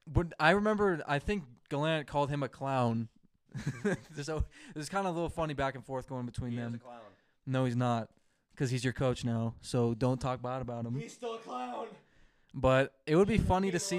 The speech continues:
Speaker 1: see.
Speaker 2: to let it or anything.
Speaker 1: It, it would be funny to see if Gallant got hired by the Sharks. I can imagine Doug Wilson has definitely thought about it. But I, and even I, Gallant being fired is also the strangest thing to me, 'cause it's not like the Knights were doing,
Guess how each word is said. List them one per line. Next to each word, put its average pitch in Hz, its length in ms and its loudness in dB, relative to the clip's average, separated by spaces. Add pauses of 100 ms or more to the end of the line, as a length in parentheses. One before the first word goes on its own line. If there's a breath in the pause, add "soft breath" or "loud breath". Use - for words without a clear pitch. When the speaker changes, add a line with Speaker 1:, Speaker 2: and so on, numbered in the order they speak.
Speaker 1:
see. 175 100 -4
Speaker 2:
to 170 60 -12
let 185 180 -14
it 175 100 -20
or 170 60 -20
anything. - 340 -20
Speaker 1:
It, 143 220 -4
it 143 60 0
would 175 120 2
be 202 80 -4
funny 175 280 0
to 156 100 -4
see 156 240 -4
if 131 120 -4
Gallant 135 360 -2
got 135 180 0
hired 135 220 0
by 127 120 0
the 123 60 -2
Sharks. 127 380 -4
I 135 200 -2
can 147 200 -6
imagine 135 540 -4
Doug 131 220 -2
Wilson 131 280 -4
has 120 140 -6 (140)
definitely 147 400 -4
thought 143 280 -6
about 123 260 -8
it. 123 120 -12 (760)
But 139 300 -2
I, 185 200 -6 (220 soft breath)
and 180 340 -6
even 220 340 -6
I, 185 180 -2 (840)
Gallant 165 340 -2
being 165 180 -4
fired 156 400 0
is 131 200 -6
also 131 580 -6 (180)
the 131 180 -10
strangest 135 580 -6
thing 120 180 -2
to 117 60 -2
me, 113 180 -4
'cause 127 180 -8
it's 123 140 -14
not 170 140 -2
like 175 160 -4
the 156 60 -8
Knights 143 300 -4
were 135 80 -6
doing, 123 360 -6